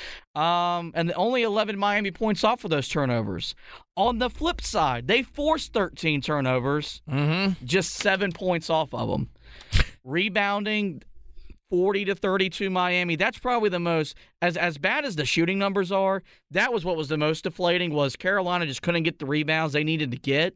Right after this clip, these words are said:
Speaker 2: Also, ti-, yep, timely rebounds late in the game. Couldn't get 'em.
Speaker 1: Um,
Speaker 2: Pointed that out in the preview. Yep.
Speaker 1: Lost thirty-two to twenty-three on the defensive glass, nine to eight Carolina on the offensive glass.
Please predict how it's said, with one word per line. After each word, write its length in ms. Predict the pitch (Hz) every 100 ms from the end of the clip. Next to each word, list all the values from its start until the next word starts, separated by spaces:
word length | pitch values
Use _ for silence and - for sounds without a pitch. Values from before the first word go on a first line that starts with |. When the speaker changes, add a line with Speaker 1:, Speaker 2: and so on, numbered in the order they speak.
| -
Speaker 2:
Also, 380 | 175 180 208 175
ti-, 380 | - 202 185 190
yep, 220 | 190 175 _
timely 460 | - 180 202 214 202
rebounds 560 | 190 202 190 190 175
late 200 | 170 196
in 60 | 185
the 60 | 175
game. 340 | 185 175 147
Couldn't 280 | - 170 170
get 160 | 165 143
'em. 100 | 127
Speaker 1:
Um, 240 | 151 147
Speaker 2:
Pointed 180 | 147 -
that 180 | 175 170
out 200 | 175 180
in 60 |
the 60 | 180
preview. 560 | - 175 160 135 113 110 -
Yep. 80 | 135
Speaker 1:
Lost 320 | 156 156 -
thirty-two 480 | 180 190 190 - 185
to 100 | 175
twenty-three 540 | 175 175 175 175 175
on 120 | 170
the 80 | 147
defensive 460 | 127 175 180 196 160
glass, 420 | 175 175 175 -
nine 320 | 139 151 170
to 60 | 160
eight 240 | 151 165
Carolina 560 | - 165 160 151 160 156
on 160 | 139 120
the 120 | 120
offensive 520 | 143 156 165 - 151
glass. 540 | 156 156 156 160 -